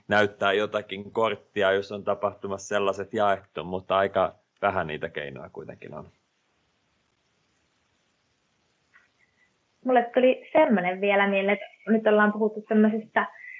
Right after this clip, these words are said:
Speaker 2: seminaareista, webinaareista ja aika tämmöistä koulu-, koulutustapahtumista, mutta ajattelin nyt ihan tälleen sitten vielä kysyä, että ootteko osallistunut minkäännäköisiin tämmöisiin, on huomannut nyt tänä,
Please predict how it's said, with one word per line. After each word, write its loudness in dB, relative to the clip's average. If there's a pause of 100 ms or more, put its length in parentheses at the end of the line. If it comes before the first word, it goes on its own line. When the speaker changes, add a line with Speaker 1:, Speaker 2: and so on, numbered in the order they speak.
(520)
Speaker 2:
seminaareista, 6
webinaareista 2
ja -4
aika -4
tämmöistä -4
koulu-, 6 (220)
koulutustapahtumista, -2
mutta -2
ajattelin 4
nyt 0 (340)
ihan 0
tälleen 0
sitten -4 (240)
vielä -2
kysyä, -2
että -4
ootteko 2 (640)
osallistunut 0
minkäännäköisiin -2
tämmöisiin, -6 (180)
on 0
huomannut 2
nyt -6
tänä, 0